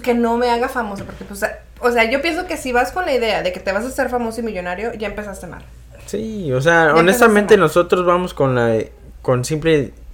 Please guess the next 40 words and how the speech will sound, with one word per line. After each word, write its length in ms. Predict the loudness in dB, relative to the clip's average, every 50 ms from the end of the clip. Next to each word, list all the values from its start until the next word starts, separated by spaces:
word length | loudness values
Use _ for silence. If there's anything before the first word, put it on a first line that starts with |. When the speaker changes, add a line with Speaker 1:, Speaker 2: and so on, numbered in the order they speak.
| -18 -14 -8
Speaker 2:
diversión. 640 | -4 -4 0 0 0 0 0 -2 -4 -4 -4 -4 -8 -12 -20 -20 -16 -8
Speaker 1:
Es, 180 | -6 -4 -4 -2
Speaker 2:
¿Sí 60 | -2
Speaker 1:
ajá, 100 | 0 2 2 2
Speaker 2:
entiendes? 280 | 4 2 2 0 -2
Speaker 1:
es, 140 | -8 -10 -10 -8
es 200 | -10 -10 -8 -8
hacer 140 | -10 -8 -6
lo 60 | -4
Speaker 2:
Hacer 180 | -2 2 4 6
Speaker 1:
que 0 |
te 40 | 6
Speaker 2:
algo 200 | 6 6 6 4 4
Speaker 1:
gusta. 80 | 6 6
Speaker 2:
bonito. 680 | 4 4 4 2 2 0 0 2 2 2 2 2 0 -4 -12 -18 -18 -18 -18 -10 0 6
Aunque 280 | 6 8 8 10 10 10
déjame 300 | 10 8 6 4 4 4
decirte 580 | 4 2 2 -2 -2 -2 0 2 0 0 2
que 100 | 2 0
s-, 260 | 0 0 -4 -10 -12 -18 -20 -20 -20 -20 -20 -8 0
eso 240 | 2 2 2 2 0
sí 120 | 0 4 4
lo 140 | 4 6
tengo 220 | 6 6 4 4 4
que 80 | 4
decir 260 | 4 4 4 4 4 4
aquí. 340 | 4 2 0 -2 -2 -2 -6 -14 -20 -20 -20 -20 -18 -6 2
Yo 100 | 4 6 6
no 80 | 6
me 100 | 6 6 6
la 140 | 6 6
creía. 500 | 6 6 6 8 8 6 4 4 2 -4 -6
O 100 | -6 -2
sea, 220 | 4 6 8 8 8
yo 380 | 8 8 8 10 8 8 8 6
para 160 | 6 6 6
mí 260 | 4 2 2 2 0
me, 260 | 2 2 2 2 2
me 220 | 2 2 2 2 4
vengo, 600 | 4 4 4 4 2 4 4 6 6 6 6